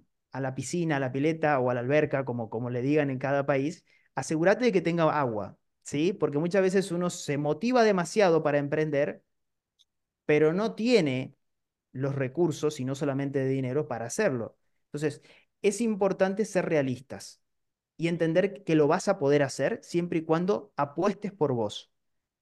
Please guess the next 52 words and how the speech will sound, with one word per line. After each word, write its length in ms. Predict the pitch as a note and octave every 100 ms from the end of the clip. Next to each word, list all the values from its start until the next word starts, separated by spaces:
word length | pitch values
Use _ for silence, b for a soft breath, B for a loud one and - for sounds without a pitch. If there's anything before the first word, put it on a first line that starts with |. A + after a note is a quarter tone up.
| _ -
y 120 | D#3
le 120 | D3+
dediques 420 | D3 F3+ F#3+ -
tiempo. 500 | - C3+ G#2+ F#2+ - _ _ _ _ _ _ _ _ _ -
Y 120 | C#3+
en 60 | G3+
este 200 | A#3 A3+
caso 220 | A#3 A3
a 20 | F#3
mí, 280 | G3+ G#3+
yo 120 | D#3 F3
lo 100 | F#3
que 80 | E3
hice 180 | E3+ F3
fue 140 | F3
simplemente, 760 | D#3+ F3 D#3 D3+ D#3 E3 F3 b b _ _ _ _ -
eh, 400 | C#3+ C3+ G2 - _ _ _ _ _ _ _ _ _
definir 440 | D3+ D3+ D3+ G3 A#3
mi 120 | G#3+
meta 460 | D#3+ D3+ G#3+ C#4+ _ _ _ -
y 80 | D3+
dije, 360 | D3 D3 C#3
"No 80 | C3+
importa 380 | G3 F#3+ G3 F#3+
cuánto 260 | F3+ E3+ D#3+
tiempo 220 | D#3+ D#3+
me 80 | D3
va 100 | C3+
a 20 |
llevar, 380 | C3+ B2+ D#3 - _
yo 160 | C3 C#3+
voy 100 | D#3
a 40 | D3+
definir 360 | D3 C3+ C#3+
los 180 | D3 B2+
pasos 300 | - C#3+ E3
que 100 | C#3+
tengo 240 | C3+ D3 C3+
que, 200 | C3 -
las 200 | C3 -
etapas 360 | C3 F#3 F#3+
que 100 | -
voy 120 | C#3 D3
a 80 | C#3+
tener 260 | C#3 C#3+
que 100 | C#3+
ir 120 | C#3
superando 480 | D3 C#3+ B2+ C3+ D3+
en 60 | C3+
mi 100 | B2+
negocio 360 | A#2+ C#3+ D3 D3
online". 400 | D3 C#3+ D3